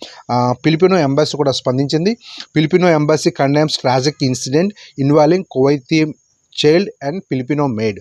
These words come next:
అంటే ఫిలిపినో ఎంబసీ వారు, "మేము ఈ జరిగిన వార్త విని చాలా షాక్ అయ్యాము. So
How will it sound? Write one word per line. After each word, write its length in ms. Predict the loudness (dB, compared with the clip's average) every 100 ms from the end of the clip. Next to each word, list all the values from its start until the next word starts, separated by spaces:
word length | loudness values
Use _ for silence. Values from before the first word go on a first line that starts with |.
| -12 -20 -4
అంటే 220 | -2 0 -2 -6 -20 _ _ -2
ఫిలిపినో 320 | 2 2 2
ఎంబసీ 340 | 2 0 0
వారు, 440 | 0 2 2 0 -2
"మేము 160 | 0 0
ఈ 260 | 0 -4 -8 _ -12 0
జరిగిన 280 | 2 4 2 4
వార్త 220 | 2 2
విని 180 | -2 -4 -2
చాలా 100 | -2 0
షాక్ 220 | 0 2
అయ్యాము. 260 | 0 0 -4 -8 -20
So 60 | -2